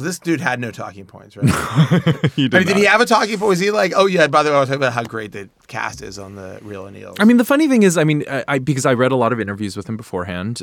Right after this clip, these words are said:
Speaker 2: uh, to prep, and a lot of people asked this, him the same questions, and my sense was that he got bored by those, and he had talking points that he said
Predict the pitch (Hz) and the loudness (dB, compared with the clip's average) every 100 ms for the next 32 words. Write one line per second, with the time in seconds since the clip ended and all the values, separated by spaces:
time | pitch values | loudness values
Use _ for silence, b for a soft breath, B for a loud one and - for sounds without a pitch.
0 | - 101 92 92 - - 90 95 - - | -10 -8 -6 -6 -8 -10 -8 -8 -10 -8
1 | 110 110 107 - 107 101 107 113 - 113 | -4 -4 -4 -6 -6 -2 -4 -4 -6 -4
2 | 98 98 - - 92 - 123 107 101 - | -4 -6 -10 -14 -16 -8 -4 -2 -4 -4
3 | 143 180 - 90 - 92 90 87 98 92 | -2 -2 -2 -6 -8 -10 -10 -10 -8 -6
4 | 95 98 - 120 131 - 92 92 - 98 | -6 -6 -4 -4 -4 -6 -8 -8 -8 -8
5 | - - 95 117 85 80 82 82 104 101 | -8 -4 -2 -2 -4 -8 -10 -10 -10 -10
6 | 90 - 196 98 92 95 95 90 - 87 | -6 -4 -2 -4 -6 -8 -6 -8 -8 -10
7 | 87 - 104 95 92 80 | -10 -6 -2 -2 -4 -10